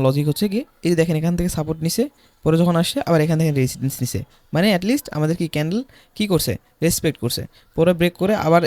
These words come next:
এখানে রেসপেক্ট করছে, পরে এখান থেকে সাপোর্ট নিছে, ঠিক আছে? So mainly এটা একটা এসএনআর কাজ করতেছে। এটা এসএনআর মানে কি? দেখেন এসএনআর মানে কি? এসএনআর মানে হচ্ছে support and resistance। এসএনআর মানে এমন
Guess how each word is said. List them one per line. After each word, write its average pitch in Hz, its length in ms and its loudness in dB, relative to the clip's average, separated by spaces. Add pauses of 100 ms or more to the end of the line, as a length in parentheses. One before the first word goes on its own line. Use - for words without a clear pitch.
(100)
এখানে 180 220 0 (640)
রেসপেক্ট 156 360 -2
করছে, 123 200 -4 (360)
পরে 156 180 2
এখান 180 160 0
থেকে 190 180 -2
সাপোর্ট 131 220 -4 (100)
নিছে, - 160 -6 (140)
ঠিক 202 160 -6
আছে? - 120 -4 (360)
So 202 60 4 (200)
mainly 233 280 4
এটা 226 120 0
একটা 220 160 0
এসএনআর 196 380 0
কাজ 170 180 0
করতেছে। 151 280 -4 (140)
এটা 156 120 -6 (140)
এসএনআর 226 300 0 (100)
মানে 123 200 0
কি? 214 60 -2 (320)
দেখেন 139 180 -4 (240)
এসএনআর 165 800 -2 (100)
মানে 123 180 2
কি? - 80 -16 (480)
এসএনআর 220 380 0
মানে 190 160 2
হচ্ছে 202 200 -2 (400)
support 214 400 -2
and 156 80 0 (100)
resistance। - 440 -6 (600)
এসএনআর 208 360 0
মানে 220 120 0 (200)
এমন 240 140 4